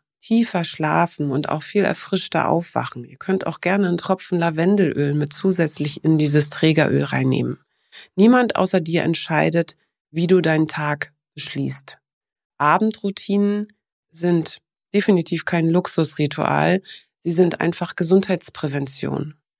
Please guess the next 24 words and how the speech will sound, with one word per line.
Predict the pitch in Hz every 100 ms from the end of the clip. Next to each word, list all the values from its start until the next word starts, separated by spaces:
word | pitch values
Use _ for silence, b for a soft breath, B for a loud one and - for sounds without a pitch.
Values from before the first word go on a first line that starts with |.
| _ _ _ -
Und | 160 147 - -
am | 156
besten | 151 - -
Abend | 180 - 160 175 175 - _
für | - 117
Abend. | 151 - 127 - - _ _ _ _ _ _ _ _ _ _ _
Also | 135 147 196 240 -
mein | 175 -
Appell | - - 156
an | - 151
dich, | 156 208 - - _ _ _ _ _
frag | - 320
dich | 165 165 156
heute | 135 143
mal, | 135 131 - _ -
mit | 156
welchen | 165 202 262 269
Gedanken | 196 165 170 - 180 160
will | 170 170
ich | - -
einschlafen? | 151 147 - 147 - - - - _ _ _ _ _
Mit | 147 -
Sorge, | 147 156 202 247 269 - _ _ _ _
Ärger | 147 165 185 208 220